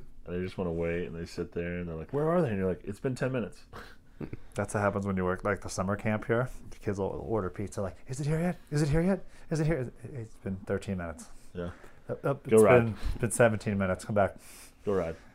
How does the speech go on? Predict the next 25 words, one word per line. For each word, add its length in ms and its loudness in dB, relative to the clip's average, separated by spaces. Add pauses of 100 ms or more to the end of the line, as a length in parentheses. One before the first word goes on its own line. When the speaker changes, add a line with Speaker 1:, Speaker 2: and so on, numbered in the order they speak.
(420)
Speaker 1:
You're 80 2
like, 140 4
"They're 100 6
pretty 220 8
good 180 10
with 100 2
their 100 8
time, 360 8
but 80 6
when 100 8
they 100 6
tell 220 8
you 160 10
a 60 10
half 280 8
hour, 380 12
that 220 8
means 240 4
it's 120 -6
gonna 200 4
take 260 4
thirty 300 6
to 80 4
thirty-five 520 4
minutes 320 0